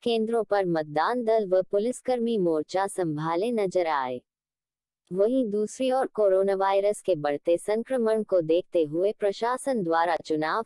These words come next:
के दौरान मास्क व सोशल डिस्टेंसिंग के साथ मतदान संभव हो, इस पर विशेष रूप से ध्यान दिया गया, जिसको लेकर स्वयं रामदेवरा थानाधिकारी दलपत सिंह चौधरी अपने जाप्ते के साथ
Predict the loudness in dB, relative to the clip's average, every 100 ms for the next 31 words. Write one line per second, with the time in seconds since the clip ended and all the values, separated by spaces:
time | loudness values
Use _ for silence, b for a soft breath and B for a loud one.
0 | -4 -2 0 2 2 0 -2 -2 -2 -4
1 | -4 0 0 -2 -4 -2 -2 0 -2 -2
2 | -6 -6 -8 -6 -6 -2 -2 -2 -2 -4
3 | -4 -2 -2 -2 -4 -4 -2 -4 -4 -4
4 | -4 _ -4 -4 -2 -2 -2 -4 -2 -2
5 | -2 -4 -4 -4 -4 -4 -4 -4 -2 -2
6 | -2 -2 -2 -2 -4 -6 -12 _ _ _
7 | _ _ _ _ -10 -4 -4 -2 -2 2
8 | 2 2 0 -2 0 2 2 2 0 0
9 | 0 0 0 -2 -2 -2 -2 -2 -4 -2
10 | 0 0 0 0 -2 0 0 0 -4 -4
11 | -2 -2 -2 0 0 -2 0 -2 0 0
12 | 2 0 -2 -4 -6 -4 -4 -2 -2